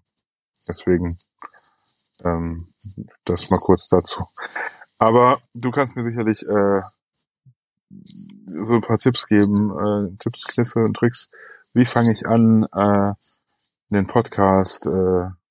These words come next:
aufzubauen, ähm, und zu strukturieren, so dass der mir dann im Endeffekt Leads generiert, die, ähm, einfach auch irgendwie was in ihrem Leben verändern wollen. Also Leads von Menschen,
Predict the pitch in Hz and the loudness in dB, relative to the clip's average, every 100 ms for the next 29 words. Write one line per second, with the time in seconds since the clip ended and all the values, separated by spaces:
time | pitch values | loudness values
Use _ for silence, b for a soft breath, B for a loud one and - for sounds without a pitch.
0 | _ - 101 - 87 85 85 82 85 B | _ -4 -4 -4 -6 -6 -6 -10 -14 B
1 | B B B B _ _ - 92 90 87 | B B B B _ _ -6 -4 -4 -6
2 | 87 87 85 _ _ _ _ _ _ - | -8 -10 -14 _ _ _ _ _ _ -8
3 | 101 - - 98 - 92 113 131 123 123 | -4 -2 -2 -2 -2 2 4 4 0 -4
4 | _ _ _ _ _ - 101 92 85 - | _ _ _ _ _ 0 2 4 0 0
5 | 101 110 117 104 98 98 98 - 90 101 | 2 2 2 0 0 0 -2 -6 -14 -14
6 | - 95 92 98 110 - - 101 92 98 | -6 -4 0 0 0 -2 0 0 0 2
7 | 98 98 - - B B B - 101 98 | 4 2 0 -10 B B B -6 0 4
8 | 98 95 98 95 - 95 90 87 87 90 | 4 4 4 2 2 0 0 -2 -8 -10
9 | 92 _ _ _ - 90 87 87 - 90 | -14 _ _ _ -8 -6 -2 -4 -2 -4
10 | 87 - 85 92 90 92 90 92 - 80 | -4 -4 -8 -6 -2 0 2 2 0 -2
11 | 92 90 92 92 87 98 98 95 90 87 | -2 0 2 2 2 2 4 2 0 -6
12 | 87 92 90 90 90 120 - - 85 101 | -8 -6 -2 -2 0 0 0 -4 -2 0
13 | 117 123 | 0 -2